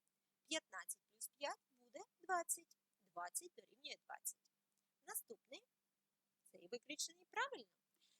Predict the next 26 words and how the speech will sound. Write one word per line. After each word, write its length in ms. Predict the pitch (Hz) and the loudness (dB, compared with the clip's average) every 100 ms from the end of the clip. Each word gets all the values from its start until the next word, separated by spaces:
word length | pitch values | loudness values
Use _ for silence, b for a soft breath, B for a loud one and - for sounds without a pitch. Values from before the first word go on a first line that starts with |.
| b _ | b _
Один 340 | 262 320 466 494 | -4 -2 -4 -4
помножити 500 | 330 302 294 - 247 | -8 -8 -12 -6 -6
на 140 | 214 - | -6 0
а 180 | 294 427 | 0 2
дорівнює 500 | 269 226 233 233 233 208 | -2 -4 -6 -6 -6 -10
вісім. 360 | - - - _ _ _ | -10 -6 -8 _ _ _
А 160 | 262 | 4
дорівнює 560 | 247 320 359 220 190 196 208 | 4 0 0 0 -10 -10 -8
вісім 380 | 214 - 320 285 | -4 -4 -4 -2
ділимо 360 | 254 339 339 233 | -2 -2 -4 -2
на 160 | 233 269 | -2 -2
один. 320 | 220 190 165 - _ _ _ _ _ | -6 -14 -16 -18 _ _ _ _ _
А 200 | 196 226 | 4 4
дорівнює 500 | 349 220 196 196 196 190 | 4 2 0 -8 -16 -10
вісім. 320 | 185 - - _ _ b b _ | 0 0 0 _ _ b b _
Отже, 360 | 254 254 - - | 2 2 2 0
один 300 | - 269 254 208 | 0 0 0 -4
множимо 380 | 208 202 196 170 | -12 -10 -10 -10
на 100 | 170 170 | -14 -14
вісім 280 | 170 - 302 453 | -4 -2 -2 -2
дорівнює 460 | 254 277 440 381 269 | 0 2 2 0 0
вісім. 360 | 269 269 - 277 _ _ _ _ _ | 2 2 0 -2 _ _ _ _ _
Це 220 | - 185 | -6 -2
рівняння 520 | 202 349 349 262 202 175 | 0 0 0 -2 -2 -4
вирішено 560 | 196 170 - - 330 381 - | -2 0 0 0 -2 -10 -8
правильно. 500 | - 370 359 330 311 | 4 4 6 0 -6